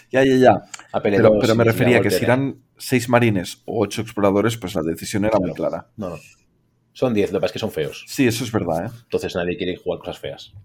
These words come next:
Speaker 1: Bueno, a ver, a ver.
Speaker 2: Simplemente.
Speaker 1: Va, va, bueno.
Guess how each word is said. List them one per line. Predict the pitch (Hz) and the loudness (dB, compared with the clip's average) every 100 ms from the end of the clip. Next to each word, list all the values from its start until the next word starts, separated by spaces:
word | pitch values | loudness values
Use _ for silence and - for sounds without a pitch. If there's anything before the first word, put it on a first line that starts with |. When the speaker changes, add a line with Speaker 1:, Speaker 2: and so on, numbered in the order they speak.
| _ - | _ 0
Speaker 1:
Bueno, | 135 113 - | 2 2 0
a | 107 | 4
ver, | 110 113 - _ _ - | 4 4 -6 _ _ -4
a | 101 | 0
ver. | 110 | 0
Speaker 2:
Simplemente. | 78 - - _ - | -2 -10 -20 _ -10
Speaker 1:
Va, | 90 - | -8 -6
va, | 95 85 - | -4 -4 -4
bueno. | 101 - | -2 -2